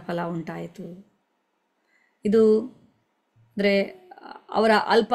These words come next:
ಇದರ ಪ್ರಕಾರ ಅವರು ಇದು ಮಾಡ್ತಾ ಇರುವಂಥದ್ದು. ಇನ್ನು ಕೃಷ್ಣನ ಅಂತರ್ಧಾನ ಲೀಲೆ ಕೂಡ, ಕೃಷ್ಣ ಈ ಪೃಥ್ವಿಯನ್ನ ಬಿಟ್ಟು ಹೋಗಿರುವಂಥದ್ದು ಕೂಡ ಬಹಳ ದಿಗ್ಭ್ರಮೆಯನ್ನ ಮೂಡಿಸುವಂಥದ್ದು ಜನರಿಗೆ.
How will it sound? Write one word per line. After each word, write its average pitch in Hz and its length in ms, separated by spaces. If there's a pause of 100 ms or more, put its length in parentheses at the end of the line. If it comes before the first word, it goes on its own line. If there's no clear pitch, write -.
ಇದರ 190 200
ಪ್ರಕಾರ 180 400
ಅವರು 185 380
ಇದು 175 140
ಮಾಡ್ತಾ 175 260
ಇರುವಂಥದ್ದು. 180 340
ಇನ್ನು 226 240
ಕೃಷ್ಣನ 233 360
ಅಂತರ್ಧಾನ 196 600
ಲೀಲೆ 170 240
ಕೂಡ, - 160 (640)
ಕೃಷ್ಣ 262 260
ಈ 254 80
ಪೃಥ್ವಿಯನ್ನ 220 480
ಬಿಟ್ಟು 190 240
ಹೋಗಿರುವಂಥದ್ದು 180 680
ಕೂಡ 185 160 (640)
ಬಹಳ 196 200 (100)
ದಿಗ್ಭ್ರಮೆಯನ್ನ 240 600
ಮೂಡಿಸುವಂಥದ್ದು 190 640
ಜನರಿಗೆ. 180 440